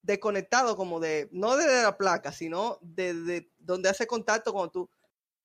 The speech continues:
pa no hacerlo largo el cuento, que yo sé que estoy siendo muy largo, porque estoy dando mucho detalle.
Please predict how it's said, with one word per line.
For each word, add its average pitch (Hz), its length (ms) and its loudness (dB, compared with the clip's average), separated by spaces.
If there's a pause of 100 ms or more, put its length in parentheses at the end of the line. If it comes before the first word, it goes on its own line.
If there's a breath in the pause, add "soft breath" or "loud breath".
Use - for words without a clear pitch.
(760)
pa 233 140 4
no 247 80 2
hacerlo 269 300 4
largo 226 200 4
el 220 80 0
cuento, 196 300 -2
que 175 100 -2
yo 180 80 -4
sé 190 140 -6
que 185 60 -4
estoy 190 140 -6
siendo 196 220 -6
muy 180 140 -4
largo, 151 360 -6
porque 151 180 -12
estoy 156 120 -10
dando 165 160 -8
mucho 160 220 -10
detalle. - 440 -8